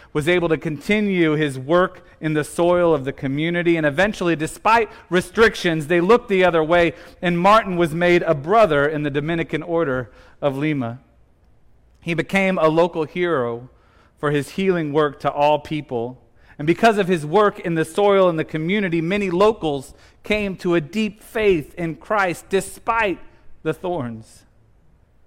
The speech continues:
And a Martin would eventually become the first black saint in the Americas. You see, soil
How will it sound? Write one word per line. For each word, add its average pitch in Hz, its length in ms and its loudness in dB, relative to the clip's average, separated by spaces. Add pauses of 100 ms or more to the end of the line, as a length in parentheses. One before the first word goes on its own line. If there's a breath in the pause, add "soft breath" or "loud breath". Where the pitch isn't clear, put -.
(420)
And 147 120 -4
a - 20 -2
Martin 165 460 0
would 147 140 0
eventually 160 420 -4
become 151 400 -6
the 139 100 -4
first 170 540 -6
black 147 340 -2
saint 131 360 -10 (480)
in 127 80 -12
the 123 100 -8
Americas. 127 760 -8 (1500)
You 127 60 -14
see, 139 160 -10
soil 139 580 -2